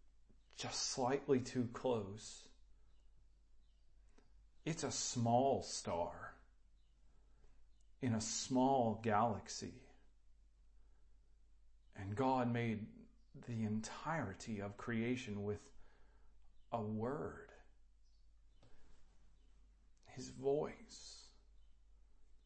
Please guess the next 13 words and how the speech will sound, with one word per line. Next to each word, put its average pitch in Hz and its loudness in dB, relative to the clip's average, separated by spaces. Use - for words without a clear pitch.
Our 117 -2
psalm 113 0
says, 104 -4
"The 117 0
effort 113 -2
of 101 -4
his - -14
finger." 110 0
And 101 -10
so 127 0
we 113 2
have 101 -2
to - -10